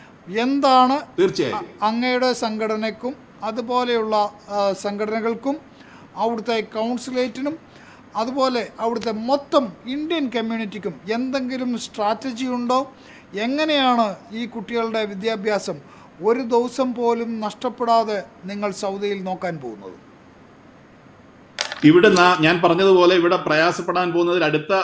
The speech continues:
Speaker 2: ഒരു മാസത്തിന് ശേഷം, രണ്ടു മാസത്തിന് ശേഷം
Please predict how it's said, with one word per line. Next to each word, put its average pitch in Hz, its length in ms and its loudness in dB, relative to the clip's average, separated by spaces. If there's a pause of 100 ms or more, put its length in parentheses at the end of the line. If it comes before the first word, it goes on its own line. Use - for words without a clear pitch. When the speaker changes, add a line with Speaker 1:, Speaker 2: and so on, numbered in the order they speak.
Speaker 2:
ഒരു 151 120 -2
മാസത്തിന് 165 580 -6
ശേഷം, 147 540 -4 (300)
രണ്ടു 151 180 -2
മാസത്തിന് 175 360 -2
ശേഷം 160 420 -2